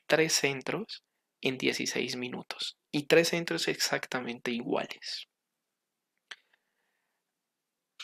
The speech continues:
Ahora vamos a analizar nuevamente otra, eh, acción de juego en la que recuperan hasta de un lateral. No dejan ni siquiera jugar los laterales del Dirian Gen. Arranca el juego.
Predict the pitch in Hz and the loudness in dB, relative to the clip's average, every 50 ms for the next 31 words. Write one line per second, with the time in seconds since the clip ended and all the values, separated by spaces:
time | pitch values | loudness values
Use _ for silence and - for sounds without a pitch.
0 | - _ _ _ _ _ _ _ _ _ - 135 131 135 131 131 135 151 170 185 | -20 _ _ _ _ _ _ _ _ _ 12 12 12 12 12 12 12 10 8 6
1 | - 160 135 131 135 135 - 147 143 143 139 139 139 - 127 127 - 135 156 165 | 4 2 2 0 0 0 0 0 0 0 -2 -2 -2 -2 -4 -2 2 2 4 4
2 | 160 160 156 147 - - 156 147 135 117 117 - 131 131 135 135 131 135 135 - | 2 0 -4 -4 0 0 0 2 2 0 0 2 0 0 0 0 -2 -2 -2 -4
3 | - - - - - - - 123 117 - - - - - - 135 - - - - | -6 -8 -10 -12 -8 -8 -8 -6 -6 -8 -10 -12 -10 -8 -8 -4 0 0 0 0
4 | 123 117 117 123 131 139 151 147 131 120 127 147 160 147 143 135 - - 120 123 | 0 -2 -2 -2 -2 0 0 0 0 0 -2 -2 0 0 -2 -2 -2 -2 -2 0
5 | - - - - - - - - 127 123 139 165 196 - _ - - 151 - - | 0 -2 -2 -4 -8 -6 2 2 2 2 2 -2 -4 -8 _ -8 -6 -6 -4 -2
6 | 127 123 120 113 110 113 - 127 - - - 135 127 117 107 107 107 117 - - | -2 0 0 -2 -2 -2 -2 -2 0 0 0 2 2 2 0 0 -4 -4 -4 -4
7 | 147 151 151 - - - - - 123 131 147 147 123 113 131 131 135 143 143 147 | -4 -4 -4 -4 -4 -2 -2 -2 0 0 2 2 2 2 2 2 2 0 0 -2
8 | 139 - - - - - 147 143 123 117 117 - - 107 110 110 110 110 107 107 | -4 -4 -4 -2 0 2 0 0 0 -2 -4 -2 -2 -2 -2 0 -2 -2 -2 -4
9 | - - - 98 - - - _ _ _ _ _ _ _ _ - - - _ _ | -6 -8 -10 -10 -12 -14 -20 _ _ _ _ _ _ _ _ -20 -20 -20 _ _
10 | _ - - - 131 131 131 127 127 131 135 - 143 160 165 151 135 120 110 123 | _ 0 2 2 4 4 4 4 2 2 4 4 4 4 6 4 4 4 2 0
11 | 143 214 - | -4 -4 -6